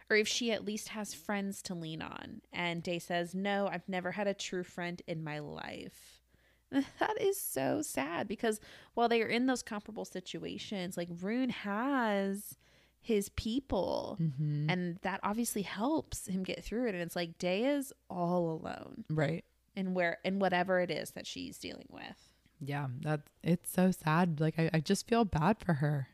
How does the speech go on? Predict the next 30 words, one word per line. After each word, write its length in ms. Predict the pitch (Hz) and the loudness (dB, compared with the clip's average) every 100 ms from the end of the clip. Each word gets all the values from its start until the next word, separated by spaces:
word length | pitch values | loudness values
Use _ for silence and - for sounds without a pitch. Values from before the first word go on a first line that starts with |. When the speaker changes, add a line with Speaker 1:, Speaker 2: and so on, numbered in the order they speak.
| _ - | _ 0
Speaker 2:
I, 80 | |
and 240 | - 170 170 | 2 4 4
they 100 | 165 | 4
do 180 | 160 170 | 2 2
kind 160 | 190 | 2
of 80 | 165 | 2
talk 220 | - 151 | 0 0
about, 440 | 151 151 147 170 - _ _ - | 2 2 0 -2 -6 _ _ 0
you 140 | 160 151 | 4 6
know, 120 | 147 | 4
just, 280 | 147 147 151 | 2 0 0
like, 360 | 147 156 - - _ _ _ _ _ _ | 0 0 -6 -20 _ _ _ _ _ _
her, 360 | - - 160 - - - | -6 4 4 4 -2 8
or 240 | 165 156 - - | 10 10 6 0
Rune 440 | 151 180 180 160 | 6 8 8 6
being 520 | 156 151 147 143 143 214 | 4 4 2 -2 -6 -6
willing 640 | 151 147 151 160 151 143 | 2 4 6 6 2 0
to, 120 | 147 | -2
like, 400 | 143 185 175 - _ _ _ - _ - | -2 0 -4 -8 _ _ _ -20 _ 0
work 500 | 156 147 151 160 - | 2 6 6 6 4
with 140 | 156 | 4
the 80 | 156 | 4
rebels 420 | 151 156 160 151 | 4 6 6 6
and 100 | 147 | 4
everything 320 | 147 147 151 | 2 0 0
like 220 | 147 147 - | 0 0 2
that. 220 | 147 143 | 2 4
And 120 | 147 | 2
she's 240 | - 147 147 | 2 2 4
like, 420 | 147 147 143 | 4 2 0